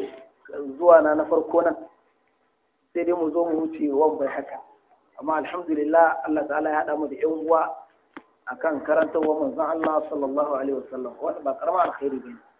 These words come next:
Allah, sai mu gode ma Allah subhanahu wataala akan wannan ni'ima da ya mana. Ba karamar ni'ima ba ce. Allah ta'ala ya azurta mu da wannan ni'imar har zuwa gidan rahama,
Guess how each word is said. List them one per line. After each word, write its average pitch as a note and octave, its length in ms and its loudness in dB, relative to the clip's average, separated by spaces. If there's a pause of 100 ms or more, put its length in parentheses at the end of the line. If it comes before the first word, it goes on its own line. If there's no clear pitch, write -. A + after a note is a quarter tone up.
(760)
Allah, D#3+ 180 -2
sai E3+ 80 -4
mu D#3+ 140 -4
gode E3+ 180 0
ma D3 140 -4
Allah E3+ 320 6
subhanahu D#3+ 320 0
wataala D3 400 2
akan D#3 160 -6
wannan D#3 320 -2
ni'ima D#3 280 -8
da B2+ 60 -8
ya B2 140 -14
mana. - 220 -14 (840)
Ba C3 120 -2
karamar E3 360 4
ni'ima E3 320 0
ba C3 120 -4
ce. - 160 -18 (240)
Allah D#3 160 -2
ta'ala D#3 340 0
ya D3+ 140 2
azurta D#3+ 340 0
mu D#3+ 120 -4
da D3+ 80 0
wannan D#3+ 260 -2
ni'imar F#3+ 300 6 (460)
har F3 200 4
zuwa F#3 240 6
gidan D3 240 0
rahama, D3 320 -2